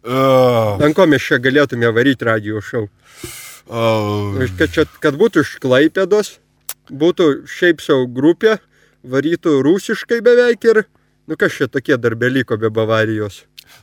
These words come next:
Speaker 1: Laukiame jūsų skambučių su pasiūlymais, gerbimieji Voksmario klausytojai, taip pat
Speaker 2: Skambinkite
Speaker 1: skambinkit mums.
Speaker 2: telefonu ir galvokim, ar yra tokių atlikėjų.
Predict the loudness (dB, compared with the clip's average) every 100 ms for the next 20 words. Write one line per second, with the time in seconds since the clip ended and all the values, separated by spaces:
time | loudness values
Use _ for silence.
0 | 0 0 0 -2 -4 -4 -4 -4 -4 -10
1 | -8 -6 -6 -8 -6 -6 -6 -6 -6 -4
2 | -6 -8 -2 -2 -2 -4 -6 -6 -2 -2
3 | -2 -8 -6 -4 -4 -6 -6 -4 0 2
4 | 2 2 0 0 2 2 2 2 2 4
5 | 2 4 4 4 2 2 2 2 4 2
6 | 0 2 2 2 2 0 -2 2 0 0
7 | -4 2 2 2